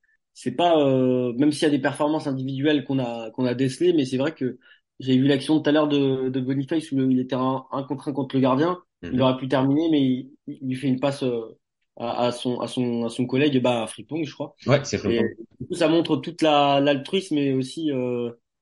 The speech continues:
Speaker 1: bah, en fait, que ouais, c'est, c'est, c'est l'équipe, euh, c'est, c'est l'intelligence collective, quoi, avant tout.
Speaker 2: Ouais, ouais.
Speaker 1: Donc, c'est, je trouve ça intéressant, tu vois.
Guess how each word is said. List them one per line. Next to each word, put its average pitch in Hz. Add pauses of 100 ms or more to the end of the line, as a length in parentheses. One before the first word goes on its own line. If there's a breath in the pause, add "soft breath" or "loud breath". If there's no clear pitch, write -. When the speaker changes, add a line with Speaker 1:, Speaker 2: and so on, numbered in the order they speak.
(360)
Speaker 1:
bah, 120
en 123
fait, 147
que 135
ouais, 165
c'est, 120
c'est, -
c'est -
l'équipe, 120
euh, 117 (180)
c'est, 127
c'est -
l'intelligence 147
collective, 131
quoi, - (180)
avant 117
tout. 151
Speaker 2:
Ouais, 196
ouais. 196
Speaker 1:
Donc, 113
c'est, 120
je -
trouve 127
ça 143
intéressant, 139
tu 131
vois. -